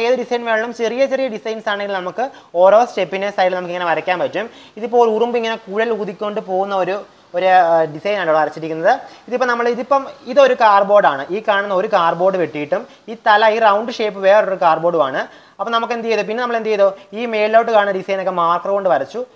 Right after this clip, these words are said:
അപ്പോൾ നമുക്ക് എളുപ്പമായിട്ട് വരയ്ക്കാൻ പറ്റും. നമ്മളിതിനകത്ത്, ആ, ആ, ബ്ലാക്കും, ആ, റെഡും മാത്രമേ യൂസ് ചെയ്യുന്നുള്ളൂ. അപ്പോൾ ഇത്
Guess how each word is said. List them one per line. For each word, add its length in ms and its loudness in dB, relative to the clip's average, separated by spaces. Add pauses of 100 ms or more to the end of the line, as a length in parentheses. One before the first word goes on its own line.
(240)
അപ്പോൾ 160 -8
നമുക്ക് 160 -4
എളുപ്പമായിട്ട് 500 2
വരയ്ക്കാൻ 320 2
പറ്റും. 240 -2
നമ്മളിതിനകത്ത്, 400 -2 (200)
ആ, 20 4 (240)
ആ, 20 0 (240)
ബ്ലാക്കും, 480 -2 (200)
ആ, 40 0 (140)
റെഡും 360 -4
മാത്രമേ 300 -4
യൂസ് 180 -10
ചെയ്യുന്നുള്ളൂ. 360 -2 (460)
അപ്പോൾ 180 -12
ഇത് 100 -12